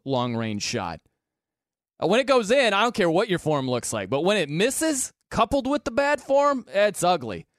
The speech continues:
He's gonna be the Defensive Player of the Year and the M V P, and rightfully so. But, man, that shot, when it misses from outside, it, it's gonna give me nightmares, I think, tonight.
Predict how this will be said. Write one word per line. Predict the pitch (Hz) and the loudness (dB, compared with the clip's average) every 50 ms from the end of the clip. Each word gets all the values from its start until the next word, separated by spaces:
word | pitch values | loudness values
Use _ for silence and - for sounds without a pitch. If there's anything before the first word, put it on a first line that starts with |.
| _ _ - | _ _ -4
He's | - 311 - | -4 -2 0
gonna | - 330 277 214 | 0 -2 -2 0
be | 190 240 226 208 | 0 0 0 0
the | 190 175 160 151 131 _ - | 0 0 0 -2 -4 _ -6
Defensive | 160 - - 185 180 - 165 - | -6 -2 0 -2 0 0 -2 -2
Player | - 165 160 160 156 | 0 0 2 2 0
of | 143 | 0
the | 135 135 | 0 -2
Year | 139 139 139 135 127 | 0 0 0 0 -2
and | 151 160 156 | -2 -2 -2
the | 143 139 139 | -2 -2 -2
M | 135 131 117 | -2 -4 -4
V | 123 120 110 | -4 -6 -6
P, | - 113 113 113 110 - | -6 -6 -6 -6 -6 -6
and | 147 147 147 | -6 -4 -2
rightfully | 156 160 160 - - 131 117 107 95 | -2 -2 -2 -4 -6 -6 -6 -6 -8
so. | - - 104 87 82 80 - _ _ _ _ _ _ _ _ _ - | -6 -6 -6 -6 -6 -8 -10 _ _ _ _ _ _ _ _ _ -6
But, | 135 135 | -4 -2
man, | 151 170 170 147 | -2 0 0 0
that | 147 180 190 - | 0 0 0 0
shot, | - 180 147 120 120 | 0 -2 -2 -2 -2
when | 143 165 | -2 -4
it | 160 | -2
misses | 147 156 156 - 139 123 | -2 -2 -2 -2 -4 -6
from | - 131 120 117 | -4 -4 -4 -4
outside, | 113 113 104 - - - 117 101 92 82 85 101 | -2 -4 -4 -6 -6 -6 -6 -6 -6 -6 -6 -6
it, | 135 143 - - | -6 -6 -6 -8
it's | 160 165 - | -10 -8 -6
gonna | - 226 180 139 | -6 -4 -4 -4
give | 131 139 131 | -4 -4 -4
me | 113 107 | -4 -4
nightmares, | 101 110 123 123 - 123 107 104 101 98 | -4 -4 -6 -6 -6 -6 -6 -6 -6 -8
I | 101 98 | -10 -10
think, | - 95 92 90 - | -10 -10 -12 -12 -12
tonight. | - 87 87 85 82 78 | -12 -10 -10 -10 -10 -12